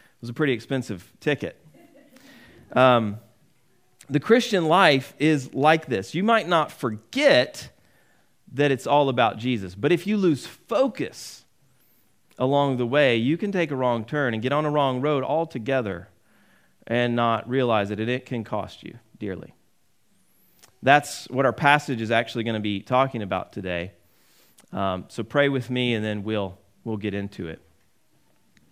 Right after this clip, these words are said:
Father in heaven, I think you have a lot to say today. I know you do. Um,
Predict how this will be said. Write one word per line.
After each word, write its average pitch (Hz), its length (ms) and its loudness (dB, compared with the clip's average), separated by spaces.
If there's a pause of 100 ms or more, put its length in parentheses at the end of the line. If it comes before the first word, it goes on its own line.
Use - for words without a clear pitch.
(840)
Father 147 340 6
in 139 100 2
heaven, 151 460 0 (3250)
I 113 180 -2
think 175 260 -2
you 156 100 0
have 143 140 2
a 131 40 0
lot 127 280 2
to 110 80 -12
say 117 260 -4
today. 87 400 -4
I 104 80 0
know 139 140 0
you 101 180 -2
do. 82 240 -10 (1300)
Um, 90 380 -4